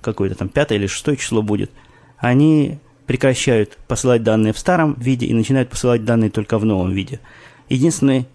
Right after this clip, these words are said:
возможность проверить это, это вот эти выходные, хотя они обещали и в прошлые выходные посылать эти данные для проверки, но они нас просто кинули с этими данными. Видимо, в честь вот этих длинных выходных у них никого не было, и некому было нажать рубильник,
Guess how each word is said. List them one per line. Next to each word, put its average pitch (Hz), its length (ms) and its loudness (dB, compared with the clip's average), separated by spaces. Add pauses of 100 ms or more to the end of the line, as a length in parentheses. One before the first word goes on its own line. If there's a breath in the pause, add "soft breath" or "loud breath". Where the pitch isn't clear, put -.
(240)
возможность 127 580 2
проверить 139 500 2
это, 104 180 -2
это 110 160 -4
вот 113 120 -2
эти 113 160 -2
выходные, 151 580 0 (360 loud breath)
хотя 135 500 0 (300)
они 123 240 2
обещали 123 460 0
и 117 40 0
в - 60 -12
прошлые 151 360 0
выходные 117 360 0
посылать 107 420 -2
эти 113 160 -6
данные 110 360 2
для 104 120 -4
проверки, 104 500 -2
но 120 260 0 (440 soft breath)
они 127 180 2
нас 120 120 0
просто - 300 -8
кинули 101 340 0
с 98 80 -6
этими 113 240 0
данными. 135 380 2
Видимо, 110 340 0 (280 loud breath)
в - 40 -16
честь 127 160 -2
вот 117 140 -4
этих 113 140 -2
длинных 120 340 2
выходных 127 360 0
у 117 40 0
них 107 180 -4
никого 120 240 0
не 143 160 4
было, 117 140 2
и 107 80 2
некому 110 320 2
было 107 160 2
нажать 104 320 0
рубильник, 113 420 0